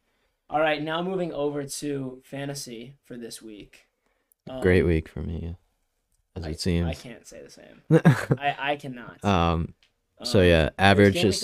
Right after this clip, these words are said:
Speaker 1: eleven, right? Or no,
Speaker 2: ten.
Speaker 1: ten, yeah.
Speaker 2: Average is thirty-seven.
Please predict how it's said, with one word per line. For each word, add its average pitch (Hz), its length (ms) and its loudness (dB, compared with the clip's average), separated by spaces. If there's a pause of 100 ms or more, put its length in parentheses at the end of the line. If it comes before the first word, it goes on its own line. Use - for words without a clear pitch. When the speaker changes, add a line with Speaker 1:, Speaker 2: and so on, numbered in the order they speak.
Speaker 1:
eleven, 127 280 -12
right? 92 300 -16
Or 131 60 -16
no, 120 120 -14
Speaker 2:
ten. - 40 -20
Speaker 1:
ten, 87 500 -4 (100)
yeah. 95 180 -4
Speaker 2:
Average 95 340 2
is 90 200 -2
thirty-seven. 92 800 -2